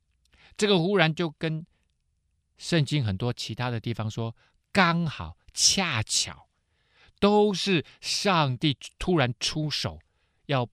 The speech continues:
帮助他要帮助的人的那样子的一个印记。啊，上帝会在最恰当的时机出手。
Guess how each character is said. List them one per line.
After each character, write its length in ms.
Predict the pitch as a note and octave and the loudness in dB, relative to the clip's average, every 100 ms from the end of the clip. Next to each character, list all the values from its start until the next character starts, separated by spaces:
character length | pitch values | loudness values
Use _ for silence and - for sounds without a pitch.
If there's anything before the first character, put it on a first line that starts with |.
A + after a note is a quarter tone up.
| _ - | _ 0
帮 320 | E3 D#3+ D#3 | 2 2 2
助 240 | F3+ C#3+ | 0 0
他 260 | - C3 C3+ | 0 0 2
要 160 | C3+ | 0
帮 240 | A#2 C3 B2+ | 0 -2 -4
助 140 | B2+ | -4
的 120 | G#2 | -6
人 200 | F2+ E2+ | -6 -6
的 160 | F#2 F2+ - _ - | -8 -8 -12 _ -4
那 120 | B2 | 2
样 180 | D#3 C3 | 2 2
子 160 | - G2+ | -2 -8
的 140 | A2+ - - | -10 -12 -6
一 140 | C3 D#3 | -6 0
个 220 | D#3+ B2+ - _ _ - | 4 4 0 _ _ 2
印 220 | D3+ A2 | 2 2
记。 320 | - - B2 - _ _ _ _ | 0 0 -2 -4 _ _ _ _
啊， 180 | - E2+ - _ | -16 -16 -18 _
上 380 | - - A3+ F#3+ | -12 -2 0 0
帝 160 | G#3+ F#3+ | -2 -2
会 180 | G3+ - | -2 -2
在 200 | A3 G3 - _ | -4 -4 -6 _
最 180 | A#3+ G#3+ | -2 -2
恰 340 | - - A3 A3 | -2 -2 4 4
当 140 | F#3 | 6
的 80 | D#3+ | 2
时 160 | A2+ B2 | -2 -6
机 160 | B2+ | -10
出 200 | - B2 | -8 -10
手。 220 | A2 - | -12 -16